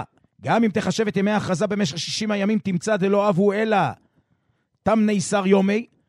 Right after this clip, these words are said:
לא יהיו אלא שמונה עשר ימים, שהרי בשישים יום שמתחילים ביום שני ומסתיימים ביום חמישי, יש רק שמונה עשר ימי שני וחמישי.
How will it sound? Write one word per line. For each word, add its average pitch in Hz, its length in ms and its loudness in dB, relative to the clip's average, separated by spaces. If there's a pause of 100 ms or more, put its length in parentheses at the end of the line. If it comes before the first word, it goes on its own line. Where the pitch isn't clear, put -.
(140)
לא 160 160 4
יהיו 220 220 4
אלא 214 120 0
שמונה 202 380 -2
עשר 190 220 -2
ימים, 190 260 0
שהרי 190 180 -2
בשישים 180 400 -4
יום 220 140 0
שמתחילים 196 440 -4
ביום 202 220 0
שני 202 420 0
ומסתיימים 196 460 -2
ביום 208 200 -2
חמישי, 190 440 -2 (560)
יש 165 300 0
רק 214 140 0
שמונה 202 380 -2
עשר 220 240 0
ימי 208 280 0
שני 214 260 0
וחמישי. 226 520 0